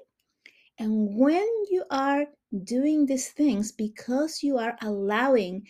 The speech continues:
your imagination to fill your space, to fill your mind without negating it, right? Without saying, "No, I'm not really talking to this imaginary friend because that's impossible," right? That would be your ego telling you that can't be.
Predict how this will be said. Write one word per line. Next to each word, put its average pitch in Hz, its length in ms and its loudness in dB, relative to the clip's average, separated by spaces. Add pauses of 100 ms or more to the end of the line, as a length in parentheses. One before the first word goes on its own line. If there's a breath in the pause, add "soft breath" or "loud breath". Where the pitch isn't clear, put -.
(160 loud breath)
your 214 160 6
imagination 202 920 -2
to - 100 -20
fill 302 580 0
your 262 160 0
space, 233 540 -4
to - 120 -8
fill 302 380 -2
your 285 160 -2
mind 247 380 2
without 262 480 -2 (920 soft breath)
negating 226 800 4
it, - 220 -12 (140)
right? 208 340 -4
Without 247 320 -4
saying, 247 640 0
"No, 226 420 0 (380 soft breath)
I'm 220 100 -2
not 247 160 -4
really 233 240 0
talking 220 440 -4
to 208 120 -4
this 190 220 -2
imaginary 185 600 -4
friend 175 460 -4
because 170 400 -4
that's 175 300 -2
impossible," 170 920 -4
right? 180 160 0
That 226 140 -2
would - 100 -4
be 190 80 -4
your 175 240 -2
ego 185 240 -2
telling 180 300 -2
you 175 80 -4
that 180 180 -4
can't 202 260 -4
be. 185 220 0